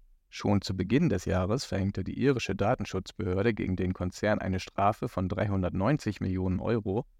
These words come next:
weil beim Targeting D S G V O-Richtlinien missachtet worden waren. Bis auf Weiteres soll Meta in der E U und in E W R-Ländern sogar gar keine personalisierte Werbung mehr zeigen dürfen,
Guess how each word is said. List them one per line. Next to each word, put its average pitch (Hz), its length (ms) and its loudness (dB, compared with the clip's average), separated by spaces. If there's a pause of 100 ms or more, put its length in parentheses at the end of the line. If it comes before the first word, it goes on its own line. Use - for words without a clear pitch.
(120)
weil 95 120 2
beim 92 220 0
Targeting 110 580 2
D 92 100 2
S - 140 -2
G 95 140 0
V - 160 0
O-Richtlinien 101 640 0
missachtet 113 500 -4
worden 104 300 0
waren. - 380 -8 (400)
Bis - 180 -4
auf - 220 -4
Weiteres 104 420 4
soll 92 160 -2
Meta 95 320 0
in 95 160 -2
der - 160 -2
E 87 140 -4
U 127 260 -6
und 107 220 -2
in - 100 -4
E 95 180 -4
W 95 60 -4
R-Ländern 101 640 2
sogar 95 300 0
gar 131 200 4
keine 95 340 -4
personalisierte 95 800 -2
Werbung 95 300 0
mehr 104 140 -2
zeigen 107 360 0
dürfen, - 420 -4